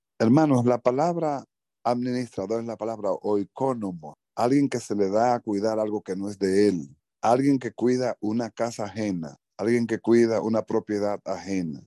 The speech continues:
Todos los dones y los ministerios son de Dios. Dios no los da, pero son de él. El llamamiento es de él. La honra es de él. La gloria es de él. Ahora,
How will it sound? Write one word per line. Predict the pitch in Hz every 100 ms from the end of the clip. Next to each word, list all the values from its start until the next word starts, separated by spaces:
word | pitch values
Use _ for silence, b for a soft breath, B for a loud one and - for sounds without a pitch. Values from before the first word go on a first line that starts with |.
| _ _
Todos | 175 220 226
los | 185 131 107
dones | 135 117 87 82 -
y | 104
los | 107 101
ministerios | 110 107 - 131 123 107
son | - 120 120
de | 107
Dios. | 95 110 92 - _ _
Dios | 87 101 117
no | 135
los | 135 107 -
da, | 117 107
pero | 98 92
son | 107 113
de | 98 98 101
él. | 82 - _ _
El | 113 117
llamamiento | 131 127 107 117 143 135 123
es | 113
de | 107 98 110
él. | 98 - _
La | 101 120 113
honra | 127 170 156 139
es | 123
de | 110 98 98 101
él. | 90
La | 110
gloria | 98 110 139 143 135
es | 113
de | 95 98
él. | 82
Ahora, | 101 110 120 101